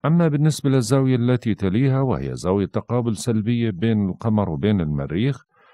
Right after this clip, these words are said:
وهاي راح تكون ذروتها الساعة واحدة وثمانية وأربعين دقيقة صباحًا بتوقيت غرينتش،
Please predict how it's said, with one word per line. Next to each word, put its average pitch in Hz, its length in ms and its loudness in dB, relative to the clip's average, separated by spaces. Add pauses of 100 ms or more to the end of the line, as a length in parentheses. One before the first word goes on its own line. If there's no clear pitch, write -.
(180)
وهاي 117 340 0
راح 82 220 -8
تكون 90 280 -4
ذروتها 80 400 -6
الساعة 73 360 -6
واحدة 85 520 -6
وثمانية 98 460 -2
وأربعين 82 500 -4
دقيقة 82 420 -6
صباحًا 78 680 -4
بتوقيت 80 460 -8
غرينتش، 104 540 -2